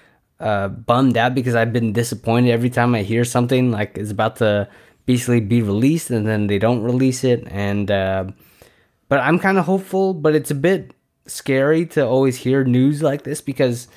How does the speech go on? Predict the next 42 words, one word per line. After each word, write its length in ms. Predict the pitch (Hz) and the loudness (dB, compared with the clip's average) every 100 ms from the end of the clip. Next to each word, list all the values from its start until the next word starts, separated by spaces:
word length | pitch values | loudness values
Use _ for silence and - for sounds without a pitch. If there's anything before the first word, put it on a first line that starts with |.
| - - _ - | -20 -20 _ -12
especially 380 | - 196 190 | -4 0 2
if 140 | 139 117 | 0 0
the 180 | 123 117 | 2 2
showrunner 480 | - 139 127 113 | 2 2 2 2
is 100 | 107 | -2
just 180 | 107 107 | -2 -2
leaving 280 | 113 120 120 | 0 0 0
after 340 | 107 113 113 | -2 -4 -2
one 300 | 98 98 120 | -2 0 0
season, 600 | 120 - 117 135 170 170 | 0 -2 -2 0 -2 -4
it's 120 | 120 110 | -6 -6
like, 120 | 95 | -4
uh-oh. 560 | 113 92 92 101 104 - _ _ | -2 -2 -2 -4 -4 -12 _ _
It, 180 | 185 214 | -4 -4
it's 380 | 240 139 202 190 | -6 -10 -8 -4
understandable 680 | 170 202 160 117 117 147 165 | 0 0 2 0 2 2 2
if 120 | 147 | 2
they 140 | 131 110 | 2 0
leave 220 | 107 123 | 2 2
after, 240 | 117 - | 2 -2
like, 200 | 110 98 | -6 -6
two 220 | - 135 127 | -4 -2 -2
seasons, 440 | 127 127 131 127 | 0 0 2 0
but 160 | 120 123 | 0 0
at 60 | |
least 220 | 143 160 | 0 0
they 200 | 151 131 | 0 0
can 240 | 123 117 95 | 0 -2 -2
baby 480 | 110 131 143 123 104 | 0 2 2 0 0
it 200 | - - | -6 -6
pretty 180 | 107 | -4
much 480 | 104 101 95 - - _ _ _ _ - | -2 -2 -4 -8 -16 _ _ _ _ -2
for 180 | 120 | 0
two 260 | 101 - 117 | 0 0 0
seasons. 560 | - 104 101 104 101 101 | 0 -2 -2 -2 -2 -2
And 140 | 123 | -2
it's 140 | 120 | 0
not 180 | 175 170 | 0 0
unheard 480 | - 127 113 110 123 | 0 2 2 2 2
of 160 | 139 131 | 0 -2
to 100 | 117 | 0
s-, 420 | 104 104 107 - | 2 0 -4 -12